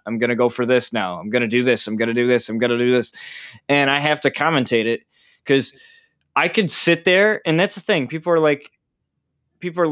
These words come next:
like, "Oh, you could sit there and let the A I whoop your ass, or you could sit there and, and, and whoop, whoop the A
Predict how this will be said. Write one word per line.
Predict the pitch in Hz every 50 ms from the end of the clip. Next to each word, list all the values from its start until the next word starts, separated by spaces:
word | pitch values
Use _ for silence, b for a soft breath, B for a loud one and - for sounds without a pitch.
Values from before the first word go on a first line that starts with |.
| 147 143
like, | 143 - -
"Oh, | 202 214 190 135 110
you | 110 107 135 -
could | 180 156 - -
sit | 165 165
there | - 156 147 143
and | 135 135
let | 131 131 -
the | 127 - -
A | 123 120
I | 113 113 113
whoop | 104 101 101 90 -
your | 110 123 165
ass, | 220 220 131 98 98 - -
or | 104
you | 110 120 117
could | - 110
sit | - - 135 -
there | - 123 120 120
and, | 120 117 - _ _ 107 101 -
and, | - 120 117 117 113 107 -
and | - 113 110 107 101 - _ _ _
whoop, | 113 110 98 110 127 - _ _ _ _
whoop | - 113 117 135 131 -
the | - 131 139
A | 143 151 160